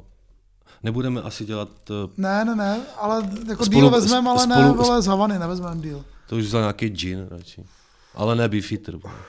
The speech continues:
Speaker 2: <laughs>
Speaker 1: Dobrý.
Speaker 2: Co máš dál? Kolik je tam lidí?
Speaker 1: David Blažek, Dav Blažek, jak hodnotíte nový album Pět osm G? Poslechni si Rap Spot,
Speaker 2: Yes,
Speaker 1: brácho.
Speaker 2: říkáme to tam.
Speaker 1: Poslední teďka, který jsme nahráli.
Speaker 2: Hodně jsme o tom dlouho mluvili, no, dlouho
Speaker 1: Mhm.
Speaker 2: jsme o tom mluvili.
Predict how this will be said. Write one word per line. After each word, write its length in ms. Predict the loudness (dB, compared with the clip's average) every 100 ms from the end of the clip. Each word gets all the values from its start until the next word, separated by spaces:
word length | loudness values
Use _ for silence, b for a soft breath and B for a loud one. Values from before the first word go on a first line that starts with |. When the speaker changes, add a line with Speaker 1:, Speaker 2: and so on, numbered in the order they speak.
| B B B B
Speaker 2:
<laughs> 1300 | -6 -6 -20 _ _ _ _ -16 -14 -14 -16 -20 -6
Speaker 1:
Dobrý. 360 | -2 0 -2 -4
Speaker 2:
Co 120 | -8 -6
máš 180 | -4
dál? 280 | -4 -6 -8 -14 _ _ _ _ _ _ _
Kolik 160 | -8 -4
je 60 |
tam 120 | -2 -2
lidí? 280 | -4 -6 0
Speaker 1:
David 300 | 2 2 0
Blažek, 520 | 2 2 2 0 -2
Dav 320 | -2 -2 -2
Blažek, 580 | -2 0 0 -2 -4 -4
jak 120 | -2
hodnotíte 440 | 0 -2 -2 0
nový 180 | 2 2
album 300 | 2 0 0
Pět 140 | -2 -4
osm 300 | -6 -4 -4
G? 240 | -2 -4 -6
Poslechni 520 | -10 -8 -6 -8 -6 -8
si 180 | -6
Rap 160 | -6 -8
Spot, 220 | -10 -6
Speaker 2:
Yes, 440 | -4 -2 -2 -2 -6
Speaker 1:
brácho. 440 | -12 -20 -16 -12
Speaker 2:
říkáme 300 | -10 -8 -10
to 100 | -10
tam. 220 | -10 -4
Speaker 1:
Poslední 460 | -4 -2 -4 -4 -6
teďka, 280 | -8 -8 -10
který 240 | -8 -8
jsme 140 | -8
nahráli. 480 | -8 -8 -6 -8 -8 -16 -8
Speaker 2:
Hodně 260 | -4 -4
jsme 120 | -4
o 40 | -6
tom 140 | -4
dlouho 220 | -4 -4
mluvili, 300 | -4 -4 -6
no, 160 | -8 -8
dlouho 180 | -6 -6
Speaker 1:
Mhm. 40 | -8
Speaker 2:
jsme 40 |
o 40 | -12
tom 100 | -12
mluvili. 260 | -12 -14